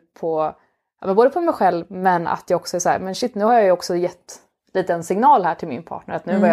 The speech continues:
Speaker 1: jag, nu sa jag ja, så att
Speaker 2: Mm.
Speaker 1: säga.
Speaker 2: Mm.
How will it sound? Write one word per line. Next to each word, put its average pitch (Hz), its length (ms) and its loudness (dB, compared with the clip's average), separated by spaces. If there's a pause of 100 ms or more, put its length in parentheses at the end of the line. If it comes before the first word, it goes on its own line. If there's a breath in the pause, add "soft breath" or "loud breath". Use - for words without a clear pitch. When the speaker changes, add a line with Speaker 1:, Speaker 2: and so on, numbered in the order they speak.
Speaker 1:
jag, 170 420 -6
nu 180 200 -6
sa 175 220 2
jag 165 160 2
ja, 226 460 0
så - 60 -10
att 190 60 0
Speaker 2:
Mm. 185 120 -2
Speaker 1:
säga. 196 340 -2 (140)
Speaker 2:
Mm. 175 260 -10